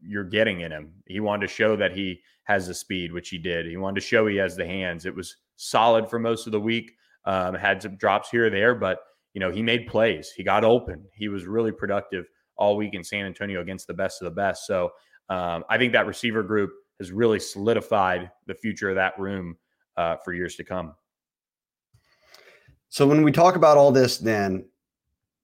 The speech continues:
Speaker 2: we're officially turning the page. Twenty-three classes done, twenty-four classes here. Convince me otherwise of this, because people will say, "Okay,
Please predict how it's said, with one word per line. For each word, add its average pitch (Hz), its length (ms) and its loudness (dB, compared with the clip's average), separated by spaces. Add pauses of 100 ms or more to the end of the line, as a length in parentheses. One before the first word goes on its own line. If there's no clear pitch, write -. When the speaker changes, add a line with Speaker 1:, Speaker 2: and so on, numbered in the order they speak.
(360)
Speaker 2:
we're 110 120 4
officially 131 360 2
turning 139 280 4
the 143 80 4
page. 110 540 0
Twenty-three 120 480 2
classes 120 520 0
done, 95 480 -2 (160)
twenty-four 120 520 0
classes 113 500 -2
here. 101 460 -4 (2000)
Convince 147 540 0
me 160 160 2
otherwise 117 540 2
of 95 100 -8
this, 87 200 -8
because 98 300 -10
people 123 300 -4
will 113 140 -2
say, 110 220 -2
"Okay, 127 320 0